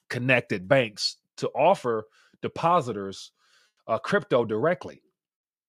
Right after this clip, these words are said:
And so it says, "Post Finance sits in the starting blocks for crypto offering." So this initially was offered back in two thousand twenty-two, them being, them announcing that they were gonna put, make crypto available for depositors. But the, you know, interest has grown so much,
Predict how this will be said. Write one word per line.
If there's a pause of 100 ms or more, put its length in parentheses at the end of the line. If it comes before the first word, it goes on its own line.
(140)
And
so
it
says,
"Post
Finance
sits
in
the
starting
blocks
for
crypto
offering." (340)
So
this
initially
was
offered
back
in
two
thousand
twenty-two,
them
being,
them
announcing
that
they
were
gonna (440)
put,
make
crypto
available
for
depositors.
But
the, (240)
you
know,
interest
has
grown
so
much,